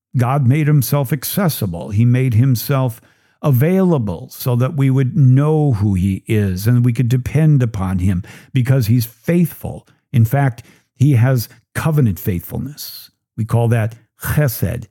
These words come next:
in Hebrew. He is faithful to his covenant. He is not a God who just does whatever he wants to do at all.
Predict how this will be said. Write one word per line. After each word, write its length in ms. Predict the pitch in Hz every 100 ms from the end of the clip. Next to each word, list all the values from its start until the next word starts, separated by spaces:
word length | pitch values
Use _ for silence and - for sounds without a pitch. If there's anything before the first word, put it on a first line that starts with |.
| _ _
in 160 | 127 113
Hebrew. 480 | 104 131 92 80 - - _
He 220 | 127 123
is 200 | 120 113 - _
faithful 880 | _ _ - 170 175 - 127 123 127 _ -
to 220 | 135 127
his 300 | 101 127 113 - _
covenant. 440 | 156 139 104 85 -
He 160 | - 127
is 120 | 127
not 280 | 123 165 254
a 60 | 247
God 440 | 170 165 160 175
who 460 | 131 156 147 143 - _ _ -
just 280 | 127 226 127
does 320 | 160 185 185
whatever 400 | 170 175 170 180
he 120 | 139
wants 460 | 185 147 151 151 -
to 180 | - 147
do 440 | 156 190 127 90 - _ _
at 160 | 151 139
all. 420 | 156 185 101 -